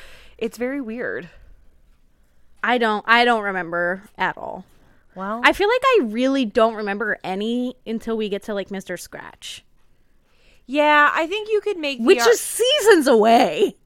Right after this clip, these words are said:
Speaker 1: Is it? Or is it, is it feel like it's the end of season, like, ten, eleven?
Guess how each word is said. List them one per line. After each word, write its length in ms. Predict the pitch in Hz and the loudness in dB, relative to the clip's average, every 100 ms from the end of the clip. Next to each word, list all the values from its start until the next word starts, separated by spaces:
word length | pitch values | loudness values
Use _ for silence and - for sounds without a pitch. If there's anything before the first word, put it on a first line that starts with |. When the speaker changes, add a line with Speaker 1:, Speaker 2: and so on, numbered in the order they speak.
| _ _ _ _ | _ _ _ _
Speaker 1:
Is 240 | - 480 679 719 | -8 -6 -4 -4
it? 60 | |
Or 40 | 403 | -4
is 80 | 370 | -4
it, 100 | 392 392 - | -8 -10 -8
is 140 | 311 | -8
it 80 | 330 | -8
feel 140 | 427 | -8
like 100 | 370 | -8
it's 100 | 294 | -10
the 100 | - | -12
end 120 | 220 226 | -12 -10
of 80 | 226 | -12
season, 340 | 240 214 220 | -14 -14 -12
like, 180 | 220 202 | -12 -14
ten, 240 | - 214 | -12 -10
eleven? 380 | 214 190 180 285 | -10 -10 -10 -10